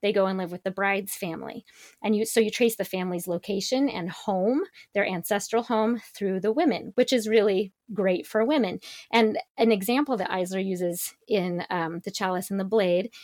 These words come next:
is in the Neolithic city of Katal Hayuk. Neolithic, of course, means new stone. So this is the Stone Age. This was in seven thousand five hundred B C E, one of the most ancient, um, civilizations that you'll find,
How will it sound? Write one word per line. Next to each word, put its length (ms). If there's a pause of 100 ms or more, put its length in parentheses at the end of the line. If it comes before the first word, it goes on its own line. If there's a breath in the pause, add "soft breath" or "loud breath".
(200 loud breath)
is 440
in 420
the 80
Neolithic 920
city 520
of 180
Katal 520
Hayuk. 520 (320 soft breath)
Neolithic, 560
of 140
course, 200
means 220
new 380
stone. 520
So 80
this 160
is 100
the 80
Stone 580
Age. 420
This 180
was 160
in 200
seven 420
thousand 480
five 380
hundred 600
B 180
C 180
E, 460
one 180
of 140
the 80
most 440
ancient, 540 (480 loud breath)
um, 220
civilizations 720
that 120
you'll 140
find, 460